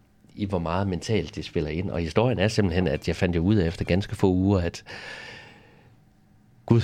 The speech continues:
jeg er ikke den bedste på min position. Og det var som om, øhm, "Jamen, havde du virkelig forventet det?" Jamen, det havde jeg måske nok. Øh, jeg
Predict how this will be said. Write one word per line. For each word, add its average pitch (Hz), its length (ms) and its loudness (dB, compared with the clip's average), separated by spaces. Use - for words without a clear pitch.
jeg 92 120 2
er 85 40 2
ikke 85 160 -2
den 85 80 -2
bedste 80 180 -2
på - 100 -10
min 78 160 -6
position. 90 480 -10
Og - 120 -2
det 98 80 6
var 90 60 2
som 80 220 -4
om, 87 280 -2
øhm, 78 220 -10
"Jamen, - 120 -8
havde - 160 -6
du 76 100 -8
virkelig 80 280 2
forventet 82 420 2
det?" 71 160 -4
Jamen, 82 180 -4
det 120 120 2
havde 135 200 4
jeg 123 80 4
måske 101 240 0
nok. 120 240 0
Øh, 101 120 2
jeg 90 400 2